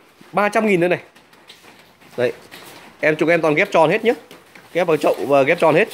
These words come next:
Đây. Ba trăm nghìn cho giò số bốn, em quay lần nữa đi. Đó. Ba trăm nghìn. Rồi, ok. Số năm, ba trăm năm mươi k. Đấy.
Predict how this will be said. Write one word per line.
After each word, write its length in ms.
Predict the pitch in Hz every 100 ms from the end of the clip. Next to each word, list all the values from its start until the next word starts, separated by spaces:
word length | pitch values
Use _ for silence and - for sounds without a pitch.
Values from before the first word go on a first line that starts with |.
| -
Đây. 120 | 139 - - - - - - - - - -
Ba 160 | 190
trăm 180 | 208 220
nghìn 120 | 190
cho 100 | 175
giò 120 | 180 151
số 100 | 151
bốn, 160 | 156
em 100 | 190
quay 160 | 170 165
lần 160 | 151
nữa 120 | 139 156
đi. 80 | 151 -
Đó. 380 | 117 110 110 123 - - - - - - 160
Ba 160 | 180
trăm 160 | 180 175
nghìn. 140 | 156 -
Rồi, 180 | 143 135
ok. 300 | 135 160 165 - - - - - - - - - - - -
Số 140 | 175
năm, 200 | 208 196 151 - - - - - - -
ba 180 | 190
trăm 180 | 196 208
năm 120 | 196
mươi 80 | 190
k. 60 | 185 196 180 - _ _ - - - - -
Đấy. 120 | 120